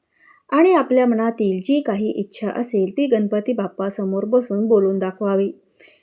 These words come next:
यामुळे सर्व शक्तींची प्राप्ती होते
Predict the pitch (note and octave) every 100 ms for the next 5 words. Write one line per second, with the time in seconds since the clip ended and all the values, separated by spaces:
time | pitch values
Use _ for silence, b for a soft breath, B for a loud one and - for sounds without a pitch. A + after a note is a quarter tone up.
0 | b A3 G3+ F#3+ G#3+ A3+ F#3 F#3 B3+ C4+
1 | C4+ G#3+ - F3+ F#3 A#3 A#3 F3+ - G#3
2 | A#3 B3 G3